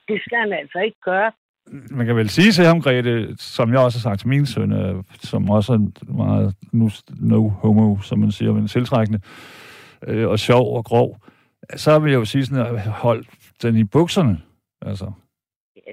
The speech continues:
Speaker 1: det har jeg også sagt.
Speaker 2: Du ved. Ikke fordi,
Speaker 1: Det
Speaker 2: at
Speaker 1: har
Speaker 2: han skal
Speaker 1: jeg
Speaker 2: være
Speaker 1: også
Speaker 2: sådan en
Speaker 1: sagt.
Speaker 2: kristen, eller det er slet ikke det, men
Speaker 1: Jo,
Speaker 2: altså,
Speaker 1: ikke det.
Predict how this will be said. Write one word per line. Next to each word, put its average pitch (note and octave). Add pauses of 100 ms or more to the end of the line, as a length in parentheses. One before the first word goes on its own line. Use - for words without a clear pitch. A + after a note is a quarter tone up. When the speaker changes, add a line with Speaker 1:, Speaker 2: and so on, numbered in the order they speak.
(140)
Speaker 1:
det D#3
har C3+
jeg D#3
også A#2
sagt. -
Speaker 2:
Du B2
ved. G#2 (1000)
Ikke E3
fordi, G#3
Speaker 1:
Det F#3+
Speaker 2:
at F3+
Speaker 1:
har C#3
Speaker 2:
han D3
skal -
Speaker 1:
jeg D3
Speaker 2:
være C3
Speaker 1:
også B2+
Speaker 2:
sådan D#3
en C#3
Speaker 1:
sagt. -
Speaker 2:
kristen, D#3
eller A#2
det A#2+
er A#2+
slet D3+
ikke D3
det, D3
men D3+
Speaker 1:
Jo, C3+
Speaker 2:
altså, A#2+
Speaker 1:
ikke F3
det. -